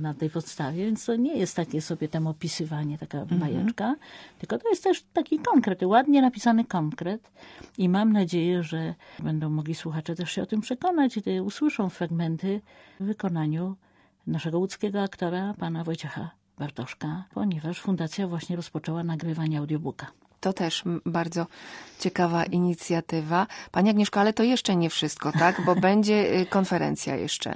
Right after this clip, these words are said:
Speaker 1: Będzie konferencja, y, w tej chwili taka najbliższa, którą organizuje fundacja. Odbędzie się w Łowiczu dwudziestego siódmego września o godzinie siedemnastej.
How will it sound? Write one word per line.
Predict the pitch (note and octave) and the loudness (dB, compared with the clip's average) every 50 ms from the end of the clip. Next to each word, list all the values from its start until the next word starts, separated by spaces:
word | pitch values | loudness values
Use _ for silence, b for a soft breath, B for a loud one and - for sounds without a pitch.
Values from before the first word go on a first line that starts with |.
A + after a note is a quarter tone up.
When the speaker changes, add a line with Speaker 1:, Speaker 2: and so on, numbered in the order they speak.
| - F#3+ F#3 | -2 -2 0
Speaker 1:
Będzie | E3 G3+ G#3+ A3+ A#3+ B3 | 4 4 6 6 6 6
konferencja, | - - G3+ F#3 - - G3 G3 G#3 A#3 B3 - - - A3 G#3+ G#3+ G3 - | 6 6 4 4 4 2 4 6 6 6 6 6 4 4 4 4 4 4 4
y, | E3+ F#3+ | 2 0
w | F#3 - | -2 0
tej | - G3 G3 | 0 0 2
chwili | - A#3 G#3+ G#3 | 2 0 0 0
taka | - G3+ G3 - F#3+ | 0 -2 0 0 0
najbliższa, | F#3 F3+ F3+ F3 G#3+ A3+ - - F#3 | 0 0 0 0 0 0 0 0 -2
którą | - - F3+ F3 F3 E3+ | -2 0 0 0 0 0
organizuje | - - F3+ F3+ E3 E3 F3+ F3+ F3 D#3+ D#3 G3 F#3+ F#3 F3+ | 0 -2 -2 -2 0 0 0 2 2 2 2 4 4 2 2
fundacja. | - F3 E3+ D#3+ F3+ F#3+ F#3+ - - G3 F#3+ F#3+ F#3+ B B B B B B B B B - | 0 0 0 0 2 0 0 0 0 2 2 2 0 B B B B B B B B B -2
Odbędzie | - F3+ E3+ F#3+ G3 F#3 G3 | 0 2 4 6 6 6 4
się | F3 - F3+ | 4 2 4
w | E3 G#3 | 4 4
Łowiczu | C4 C4+ G3+ F#3+ F3+ D#3+ - - G3 G#3 G#3+ | 4 6 4 2 2 0 0 2 2 4 4
dwudziestego | G#3 F#3 E3+ F3+ E3+ E3 F3 - - - F3+ E3+ E3 | 2 2 0 0 2 2 0 0 0 -2 0 0 0
siódmego | D#3+ - - D#3 E3 E3 D3+ D3+ D3+ | 0 0 -2 0 0 0 0 0 -2
września | C#3+ D3+ E3 F#3+ F#3 - - F#3 F3 E3+ | -2 0 0 -2 -2 0 0 0 0 2
o | |
godzinie | D#3+ E3 D#3+ D3+ E3 D#3+ E3 D#3 | 2 0 0 0 0 0 0 0
siedemnastej. | - - - A#3 G3 F#3+ F3 E3+ E3 D#3+ D#3 D3+ - - - F3 F#3 G#3 A3+ B3+ | 0 0 0 0 2 2 2 2 2 2 0 -2 -2 -2 -2 -2 0 0 -2 -4